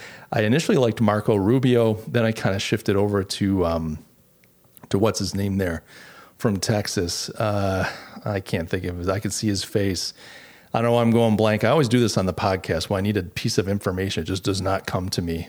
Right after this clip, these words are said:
Um, but senator from Texas there, you'll know who I'm talking about, the constitutionalist with the kinda nasally <laughs> voice.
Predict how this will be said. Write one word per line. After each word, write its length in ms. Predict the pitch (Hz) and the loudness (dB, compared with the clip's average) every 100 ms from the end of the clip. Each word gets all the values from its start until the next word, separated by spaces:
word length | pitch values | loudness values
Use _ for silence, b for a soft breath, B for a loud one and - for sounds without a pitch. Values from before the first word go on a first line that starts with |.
| - | -10
Um, 560 | - 95 92 87 85 76 - B B B B B B - | -6 -4 -4 -6 -8 -12 -16 B B B B B B 0
but 140 | 127 | 0
senator 400 | - 139 127 113 | 2 2 4 2
from 200 | 107 101 | 2 -2
Texas 460 | - 113 104 110 - | 0 0 0 -4 -2
there, 300 | 107 98 95 | 0 2 2
you'll 200 | 98 117 | 2 2
know 140 | 117 | 4
who 120 | 110 | 2
I'm 120 | 104 92 | 0 0
talking 340 | 120 98 107 | -2 -2 0
about, 180 | 98 92 | -2 -2
the 80 | 95 | -2
constitutionalist 960 | - 104 - 107 - 104 - 90 - | -2 -4 -6 -4 -4 -2 -2 -4 -4
with 120 | - | -4
the 80 | - | -4
kinda 240 | - 104 92 | -4 -4 -2
nasally 400 | 95 101 104 95 | -2 -2 -2 -4
<laughs> 0 | |
voice. 580 | - - 131 - - | -2 -2 0 -2 -4